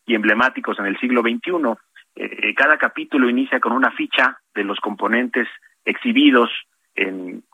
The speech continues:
en una sala, digamos, y la historia, o sea, una sala de museo, y la historia de cada uno va siendo relatada por una voz femenina que entendemos poco a poco es de una inteligencia artificial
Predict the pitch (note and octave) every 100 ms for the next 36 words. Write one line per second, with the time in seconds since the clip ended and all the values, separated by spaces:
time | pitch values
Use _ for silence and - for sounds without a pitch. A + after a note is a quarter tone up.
0 | - G#2 A2 - D3+ C3+ A#2 G#2 A2 G#2+
1 | - - _ _ - A2+ A2 - D3 C#3+
2 | C3+ G2 - A2 A2+ B2 A#2 A#2+ C3 D3
3 | C#3 - _ _ - A#2+ A2+ D3+ D3 C3
4 | C3+ C3+ C#3 C#3 C3+ C3 B2+ C#3+ C3+ A#2+
5 | G#2+ A#2 C3 B2 A2+ C3 B2 B2+ C3 -
6 | _ _ _ A#2+ A#2 B2+ D3 B2 C3+ -
7 | _ - A#2+ D3 C3 A2+ A2+ A2 B2 B2+
8 | - B2+ - B2 C3+ B2 B2 B2 _ _
9 | _ - B2+ C3 C3 A#2+ A2 G#2+ G2+ G2
10 | A#2+ B2+ B2+ A2 - - - C3+ D#3 -